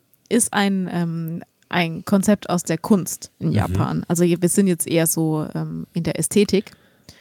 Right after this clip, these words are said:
Speaker 1: Und zwar, ähm, geht es darum, die Schönheit in kaputten Dingen zu sehen oder in alten Dingen zu sehen. Ähm, und die Zusammensetzung von dem Wort, also die Japaner, die setzen ja immer so lustig zusammen,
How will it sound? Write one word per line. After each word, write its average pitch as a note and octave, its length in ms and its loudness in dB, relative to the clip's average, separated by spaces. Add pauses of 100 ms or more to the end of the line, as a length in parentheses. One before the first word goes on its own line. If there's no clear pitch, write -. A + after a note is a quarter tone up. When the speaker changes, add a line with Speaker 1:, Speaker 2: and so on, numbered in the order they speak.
(580)
Speaker 1:
Und G3 200 -4
zwar, F3 540 0
ähm, D#3+ 400 -4 (120)
geht A3 200 0
es D4 160 0
darum, A3+ 600 2 (380)
die G3 120 2
Schönheit A3+ 1080 2 (320)
in G#3+ 540 2
kaputten A3 640 0
Dingen F3 560 2 (300)
zu F3 160 2
sehen D#3 380 0
oder F3+ 220 2
in E3 120 -2
alten F#3+ 440 -2
Dingen D#3+ 340 0
zu - 140 -4
sehen. E3+ 380 -2 (840)
Ähm, F#3 600 2 (680)
und G3 220 0
die F3+ 120 -2
Zusammensetzung G#3+ 680 2
von F#3 200 2
dem E3+ 180 0
Wort, F#3 360 2
also E3+ 220 0
die D#3+ 140 0
Japaner, E3+ 420 2
die D#3+ 80 2
setzen F3 300 -4
ja E3 60 0
immer E3 140 0
so E3 100 0
lustig F#3 360 -2
zusammen, F#3 300 -2